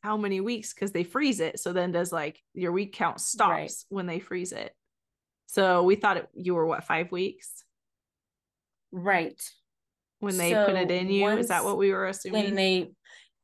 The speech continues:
Speaker 2: yes, but once they do the transfer, you are two weeks and five days because they time out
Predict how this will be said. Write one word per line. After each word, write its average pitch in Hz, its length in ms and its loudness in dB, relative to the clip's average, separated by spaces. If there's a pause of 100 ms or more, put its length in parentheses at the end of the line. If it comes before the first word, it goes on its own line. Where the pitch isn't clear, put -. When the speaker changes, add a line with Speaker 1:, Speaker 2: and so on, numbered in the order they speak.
(140)
Speaker 2:
yes, 196 460 2
but 190 240 0
once 214 420 -2
they 196 180 -2
do 202 300 -6
the 196 140 -4
transfer, 190 1000 -4
you 175 320 -6
are 160 480 0 (1800)
two 240 200 2
weeks 214 300 2
and 190 200 -2
five 170 280 2
days 160 320 0
because 190 340 -6
they 175 160 0
time 185 380 0
out 170 320 0